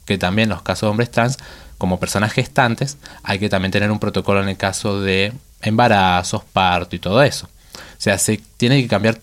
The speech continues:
un montón de aspectos institucionales y jurídicos y administrativos, y para ello las categorías nos pueden servir para definir bien los marcos de intervención.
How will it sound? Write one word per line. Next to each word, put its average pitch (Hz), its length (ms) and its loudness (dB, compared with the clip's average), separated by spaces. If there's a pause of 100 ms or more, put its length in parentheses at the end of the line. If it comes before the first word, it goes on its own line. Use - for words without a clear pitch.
un 110 100 -4
montón 110 320 2
de 131 80 0
aspectos 113 380 -2
institucionales 113 960 0
y - 100 -20
jurídicos 113 720 0
y 98 60 -2
administrativos, 107 800 0 (380)
y 123 100 0
para 120 220 4
ello 147 280 4
las 107 160 -2
categorías 110 640 0
nos 107 140 -4
pueden 113 240 2
servir 110 280 2
para 107 260 2
definir 101 600 0
bien 117 240 2
los 101 160 0
marcos 104 460 -2
de 104 60 -4
intervención. 87 640 -6